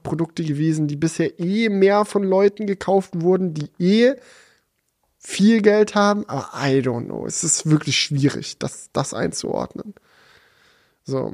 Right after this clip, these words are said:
Aber ich kann mir auch vorstellen, dass so Sachen wie so, keine Ahnung, so eine Gucci-Handtasche oder so ein Käse, dass das jetzt aktuell auch nicht weniger verkauft wird als normal, weil die Leute, die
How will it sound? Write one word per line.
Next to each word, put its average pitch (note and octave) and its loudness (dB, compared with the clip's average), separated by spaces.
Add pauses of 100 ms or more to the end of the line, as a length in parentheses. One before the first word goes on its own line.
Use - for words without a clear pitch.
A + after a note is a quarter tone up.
Aber F3 4
ich E3+ 4
kann G#3+ 4
mir A3 6
auch G3 4
vorstellen, G3+ 4
dass F#3 0
so F3 -2
Sachen F3+ 2
wie D#3+ -2
so, D3+ 2
keine D3 2
Ahnung, C#3+ 2
so C#3 0
eine C#3+ 2
Gucci-Handtasche C#3 0
oder C3+ 0
so C3+ -6
ein B2 -6
Käse, B2 -8 (500)
dass C#3 2
das D#3+ 2
jetzt D3 0
aktuell D3 2
auch C#3 2
nicht C#3 -4
weniger C#3 4
verkauft C3+ -2
wird C#3 -2
als C3+ -2
normal, C3 0 (340)
weil C3 4
die C3 -4
Leute, C#3+ 4
die C3 2